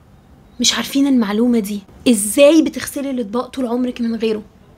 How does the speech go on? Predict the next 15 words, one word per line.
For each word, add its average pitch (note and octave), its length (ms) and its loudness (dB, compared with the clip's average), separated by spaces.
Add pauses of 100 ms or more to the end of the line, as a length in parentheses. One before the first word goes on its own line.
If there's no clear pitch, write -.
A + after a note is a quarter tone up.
(200)
بغسلها C4+ 460 -2
عادي، A#3 340 -6
ما A3 280 -12
بتقوليش A3+ 380 -4
حاجة C#4 220 0
لما A3+ 180 0
بغسل، - 340 -10
ما A3+ 120 -8
بتعترضش. A3 720 -2 (160)
إزاي C4 500 4
تخلي D#4 400 0
بيتك D4+ 380 -6 (100)
زي C4 300 -4
الفندق؟ B3+ 520 -6 (1000)
طب B3+ 60 -14